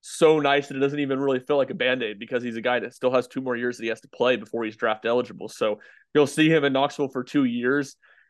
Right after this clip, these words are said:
and it, it was just an, an, a huge, huge win, an impressive recruiting win. Tennessee,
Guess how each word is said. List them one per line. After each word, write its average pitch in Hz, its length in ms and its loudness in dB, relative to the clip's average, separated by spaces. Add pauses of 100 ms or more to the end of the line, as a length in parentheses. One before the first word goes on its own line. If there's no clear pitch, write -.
and 120 380 -2
it, 123 240 0
it 135 160 2
was 131 300 0
just 131 240 -6
an, 123 420 -6
an, 123 320 -4
a 120 80 -6
huge, 170 420 2
huge 147 220 2
win, 110 520 -8
an 98 60 0
impressive 131 680 0
recruiting 139 380 0
win. 131 220 0
Tennessee, 131 500 -4